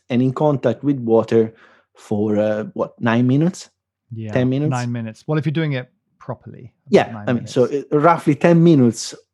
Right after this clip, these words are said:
Speaker 1: and that means that you're going to soak the, the beans right through, and everything that is in is going to equilibrate outside.
Speaker 2: Hmm.
Speaker 1: So that's why you, you have a much higher extraction of caffeine.
Speaker 2: Yeah.
Speaker 1: And
Speaker 2: So the
Speaker 1: of
Speaker 2: answer
Speaker 1: whatever
Speaker 2: is
Speaker 1: you want
Speaker 2: actually,
Speaker 1: to.
Speaker 2: depending on what sport you're doing,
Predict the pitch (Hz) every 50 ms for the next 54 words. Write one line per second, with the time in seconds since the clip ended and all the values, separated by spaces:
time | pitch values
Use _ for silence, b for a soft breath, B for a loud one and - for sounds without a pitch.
0 | _ _ _ - - 120 120 123 123 127 156 151 147 151 143 131 123 - 131 120
1 | 117 113 - - - - _ - 143 127 120 117 135 131 127 131 - - - -
2 | - 143 139 147 143 - - 147 151 151 135 160 160 143 139 139 135 127 120 113
3 | - 110 107 120 143 170 170 - - 139 127 127 131 131 - - 123 113 120 -
4 | - - 143 147 165 170 160 143 143 127 117 - 120 113 113 107 - - 113 107
5 | 104 131 123 113 92 101 120 113 - 127 117 110 127 120 110 - 123 110 - -
6 | 135 127 107 120 110 98 - 101 101 - - 101 92 95 - - - _ _ _
7 | - 123 117 113 110 104 - _ _ _ _ _ _ _ - 120 113 123 113 -
8 | - 120 113 113 113 113 - - 127 120 110 113 107 101 110 107 107 107 110 117
9 | 117 117 110 - - - 117 113 113 110 110 104 - - - 117 110 - - 113
10 | 113 - - 135 139 139 - - - 143 135 - - - 104 90 - - _ _
11 | _ _ _ _ _ _ _ _ _ _ _ _ _ _ _ _ _ _ _ -
12 | 131 120 113 104 92 - - 117 127 139 156 120 135 147 151 156 156 - 110 120
13 | 143 139 135 113 107 113 113 117 - 113 110 110 - 139 139 131 120 117 117 -
14 | - 131 120 131 120 117 107 131 127 123 113 113